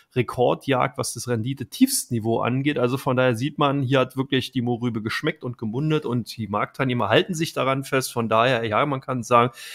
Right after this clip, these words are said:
Geld wird weiter in die Märkte fließen durch eben die Anleihekäufe. Vielleicht ganz interessant nebenbei, derzeit ist die E Z B knapp fünf-,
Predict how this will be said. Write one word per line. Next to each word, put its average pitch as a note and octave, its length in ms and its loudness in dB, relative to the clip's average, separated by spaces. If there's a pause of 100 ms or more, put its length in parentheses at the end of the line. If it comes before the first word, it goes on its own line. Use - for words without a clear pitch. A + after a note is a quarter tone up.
(220)
Geld C3+ 320 4
wird D#3 200 2
weiter C#3 300 4
in C3+ 80 0
die B2 80 -4
Märkte A#2+ 340 0
fließen B2+ 360 -4
durch D#3 320 2
eben C3 160 -4
die B2 140 -4
Anleihekäufe. D3+ 640 -2
Vielleicht F#3+ 280 -4
ganz D#3 200 -4
interessant D3 520 0
nebenbei, C3 440 2
derzeit B2+ 520 0
ist - 160 -10
die C3+ 100 -2
E B2 60 -4
Z - 240 -2
B C3 260 4 (540)
knapp - 380 0
fünf-, - 340 -2